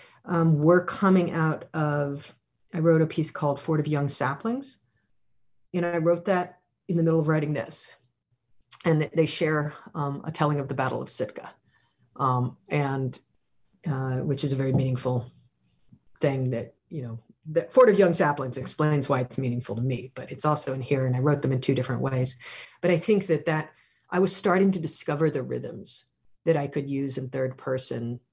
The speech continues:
in certain ways in, in that interaction. So it does, it has a very different musical quote, but I don't think the next book will have the same either. Like I,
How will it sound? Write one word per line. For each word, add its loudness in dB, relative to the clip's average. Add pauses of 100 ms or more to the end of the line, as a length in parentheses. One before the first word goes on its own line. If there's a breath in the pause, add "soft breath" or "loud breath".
(1040)
in 0
certain 2
ways -2 (140)
in, -4 (260)
in 0
that -2
interaction. -2
So 0
it 2
does, 0
it 0
has 0
a 0
very 2
different -4
musical -4
quote, -6
but -6
I -4
don't -2
think -6
the 2
next 2
book -2
will 0
have -2
the -10
same -2
either. -2
Like 0
I, 0